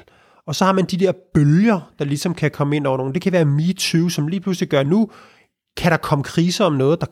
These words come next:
ikke kunne komme kriser for, for et halvt år siden, for nu er der ligesom en ny diskurs og, og noget nyt, folk taler om og sådan noget. Øhm, og, øhm, og, og det er jo typisk foranlediget af, af, af det, man kunne kalde sådan woke folk, ikke? Der ligesom prøver at tilvejebringe noget.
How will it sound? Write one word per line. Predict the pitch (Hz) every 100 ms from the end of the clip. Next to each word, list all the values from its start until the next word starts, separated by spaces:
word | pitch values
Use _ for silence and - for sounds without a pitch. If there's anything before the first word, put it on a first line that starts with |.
| -
ikke | 202
kunne | -
komme | 180 160 139
kriser | 151 156 175
for, | 139
for | 131
et | 123
halvt | 208 226
år | 165
siden, | 151 151
for | -
nu | 151
er |
der |
ligesom | 151 156 151
en | 135
ny | 160 151 -
diskurs | 139 - - 151 - 135
og, | - 131 120 - - - -
og | 139
noget | 123 123
nyt, | 139
folk | - 127 123
taler | 143 120 123
om | -
og | 110
sådan | 120
noget. | 117 - - - - - 139
Øhm, | 135 127 123 123 - - 214 175 _ _
og, | 165 151 147
øhm, | 135 131 127 - - _ _ _ _ _
og, | 156 -
og | 156 -
det | 247
er |
jo | 294 233
typisk | - 247 220 -
foranlediget | 175 170 165 190 175 139
af, | 147
af, | 143
af | 147
det, | 131 156 - - -
man | 147 139 131
kunne | 139
kalde | 143 127
sådan | 131 127
woke | 117 104 127 139 - -
folk, | - 123 110 -
ikke? | 160
Der | 147
ligesom | 151 170
prøver | - 160
at |
tilvejebringe | - 120 104 143 180 143 135 120
noget. | 113 117